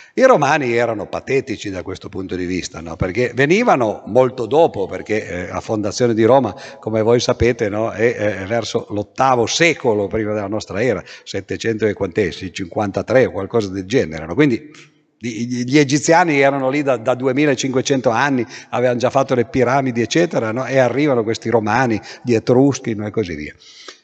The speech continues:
E i primi romani, dice, eh, dunque, ci facciamo qualche mese di trenta, qualcuno di trentuno,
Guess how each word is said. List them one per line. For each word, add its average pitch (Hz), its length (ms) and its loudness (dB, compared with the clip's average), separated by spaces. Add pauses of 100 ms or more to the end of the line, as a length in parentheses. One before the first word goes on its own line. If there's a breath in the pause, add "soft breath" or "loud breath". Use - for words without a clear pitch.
(100)
E 277 160 8
i 214 160 0
primi 339 340 6
romani, 180 580 2
dice, 131 680 2
eh, 127 60 -4
dunque, 135 440 -2
ci 135 200 -6
facciamo 151 480 -2
qualche 113 420 2
mese 135 480 4
di 110 140 -2
trenta, 190 460 -2
qualcuno 135 440 -2
di 113 160 -8
trentuno, 196 760 0